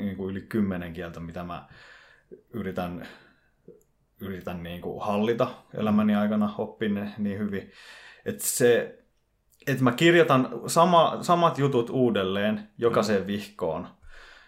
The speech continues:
Speaker 1: on tosi tehotonta. Sit mä aloin miettiä, että vitsi kun ois semmonen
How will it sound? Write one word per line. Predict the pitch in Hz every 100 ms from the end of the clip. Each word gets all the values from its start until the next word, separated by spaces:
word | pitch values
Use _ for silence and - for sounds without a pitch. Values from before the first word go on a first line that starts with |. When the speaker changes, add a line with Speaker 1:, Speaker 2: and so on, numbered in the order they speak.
| _
Speaker 1:
on | 107 104
tosi | 104 123 123 107 -
tehotonta. | - 113 101 85 87 85 82 - _
Sit | - 107
mä | 123
aloin | 120
miettiä, | 123 123 - 101
että | -
vitsi | 123 -
kun | 110 98
ois | 95 - - - 101 - _ -
semmonen | - 117 113 110 104